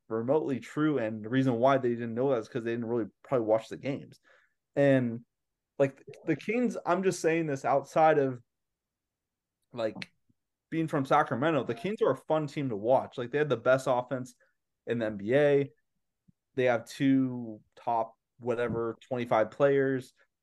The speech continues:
They have a rising rookie who's really good. They have good shooting. Like, they're a fun league pass team to watch.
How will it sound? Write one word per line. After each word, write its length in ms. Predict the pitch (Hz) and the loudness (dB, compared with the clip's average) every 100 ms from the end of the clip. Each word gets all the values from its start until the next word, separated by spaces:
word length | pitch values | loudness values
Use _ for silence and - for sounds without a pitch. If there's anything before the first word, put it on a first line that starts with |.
| _ - | _ 0
They 100 | 113 | 0
have 100 | 113 | 0
a 100 | 110 | 0
rising 420 | 120 120 110 104 | 0 0 -2 -6
rookie 340 | 127 139 143 | -4 -2 -4
who's 260 | 131 131 120 | -4 -4 -2
really 260 | 135 127 117 | 0 0 0
good. 480 | 120 120 117 117 - _ _ _ | 0 0 -2 -4 -10 _ _ _
They 80 | 110 | -4
have 160 | 101 104 | -4 -4
good 160 | 98 | -8
shooting. 640 | - - 135 135 131 131 135 _ _ _ 139 | -6 4 4 6 2 -2 -6 _ _ _ 0
Like, 180 | 139 | 2
they're 220 | 160 190 185 | 2 4 4
a 60 | |
fun 500 | - - 165 160 135 131 | 2 2 2 2 -4 -6
league 240 | 143 139 | -6 -2
pass 280 | 156 131 - | 0 0 0
team 100 | 123 | -6
to 40 | |
watch. 400 | 104 123 - - | -2 -2 -2 -10